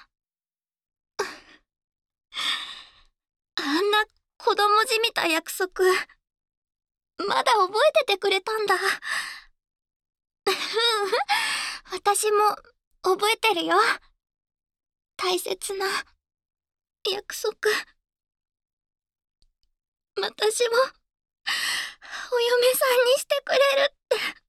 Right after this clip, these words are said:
<laughs> ああ、まだ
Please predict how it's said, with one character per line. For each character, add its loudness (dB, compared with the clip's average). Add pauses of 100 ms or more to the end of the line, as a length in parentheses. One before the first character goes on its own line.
(1800)
<laughs> -6
あ -4
あ、 -2
ま 0 (1700)
だ 4